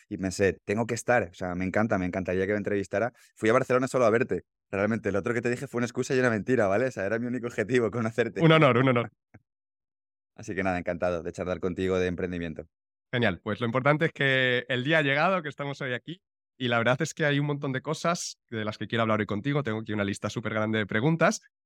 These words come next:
Speaker 2: y quiero empezar por algo que me contaste en aquella cena de Barcelona, que es que
Speaker 1: Mm.
Speaker 2: en vez de hacer el trayecto Madrid-Barcelona en ave o en avión,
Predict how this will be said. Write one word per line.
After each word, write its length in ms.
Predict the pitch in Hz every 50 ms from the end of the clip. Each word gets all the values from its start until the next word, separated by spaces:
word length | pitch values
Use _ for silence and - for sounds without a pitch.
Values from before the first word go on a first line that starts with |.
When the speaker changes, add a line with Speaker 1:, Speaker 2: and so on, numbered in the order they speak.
| _ _ -
Speaker 2:
y 120 | 147 120
quiero 180 | - 160 175 208
empezar 480 | 202 196 190 - 196 190 190 190 - - _ _ _
por 220 | - 131 131 127
algo 320 | 135 170 170 139 151 170 185
que 120 | - 127
me 120 | 113 117 113
contaste 480 | 110 110 110 117 120 - _ - 139
en 80 | 127 120
aquella 400 | 113 110 - 131 131 135 131 123
cena 480 | - - 135 131 127 131 131 120 - _ _ _ _
de 100 | - 123
Barcelona, 540 | 117 120 117 - 123 147 160 151 165 202 - _ _ _ _ _ _ -
que 60 | 139
es 120 | 127 - -
que 220 | - 165 175 -
Speaker 1:
Mm. 80 | - -
Speaker 2:
en 180 | - 117 104 107
vez 120 | 120 131
de 80 | 160 170
hacer 180 | 165 - 180 170
el 140 | 160 139
trayecto 500 | 151 143 135 131 147 147 - - - 113
Madrid-Barcelona 1000 | 104 101 101 101 107 120 127 120 131 127 - 127 120 117 120 120 113 110 107 104 -
en 160 | - 95 95
ave 220 | 107 127 123 120 117
o 60 | 107
en 40 | 101
avión, 380 | 95 101 123 165 165 160 208